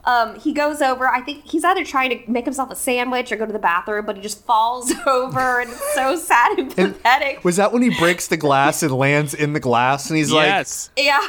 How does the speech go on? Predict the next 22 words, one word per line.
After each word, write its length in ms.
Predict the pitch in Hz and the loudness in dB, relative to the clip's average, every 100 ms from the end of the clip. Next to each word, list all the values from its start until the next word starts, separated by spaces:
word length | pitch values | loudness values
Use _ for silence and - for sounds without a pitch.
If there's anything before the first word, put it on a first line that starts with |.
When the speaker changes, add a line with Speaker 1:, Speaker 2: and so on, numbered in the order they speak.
| - | -6
Speaker 2:
"Oh!" 560 | 240 277 294 285 196 131 - | -2 2 2 2 0 -6 -8
Speaker 3:
But 100 | 156 | -4
he's 240 | 180 196 | -4 -4
fine. 380 | - 175 165 156 | -2 0 0 -2
Remember 180 | 143 190 | -2 -4
when 120 | 202 | -2
Marissa 300 | 139 147 - | -2 -4 -4
fell 180 | 151 139 | -6 -6
face 340 | - 131 127 | -4 -6 -6
first 280 | - 123 143 | -4 -6 -4
into 120 | 107 | -6
the 80 | 98 | -6
glass, 340 | 98 87 85 | -6 -6 -6
and 100 | - | -10
she 220 | 92 113 123 | -10 -6 -6
was 100 | 110 | -4
all, 280 | 101 98 | -6 -6
she 180 | 98 - | -8 -12
was 80 | 127 | -8
all 100 | 123 | -8
bloody, 360 | 104 110 110 92 | -6 -6 -6 -10
but 240 | 90 82 | -14 -16